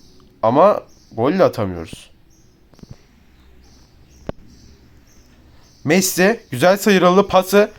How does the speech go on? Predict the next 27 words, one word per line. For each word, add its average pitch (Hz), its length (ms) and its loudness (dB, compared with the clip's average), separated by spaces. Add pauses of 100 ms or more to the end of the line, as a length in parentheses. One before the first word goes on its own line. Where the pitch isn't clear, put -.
(160)
Son'un 202 380 0
pası. 202 400 0 (380)
Cruyff 233 420 2 (220)
vurdu 262 400 4
tekle 233 420 -2
dışarı. 185 460 -2 (500)
Orada 190 320 2
ben 220 140 4
Son'la 220 420 -2
Osimhen'i 208 380 0
atmak 202 300 -2
istemiştim 202 520 -8
de 208 40 0
olmadı. 180 380 0
Vallahi 165 340 2
bayağı 151 240 4
zorladık 160 440 0
ama 156 160 0
olmuyor 151 380 -2
ya. 101 320 -4 (680)
Yani 127 320 0
bazen 147 520 0 (960)
ne 180 60 2
yaparsa 190 460 2
yap 202 200 2
olmaz 175 360 0
yani. 120 240 -4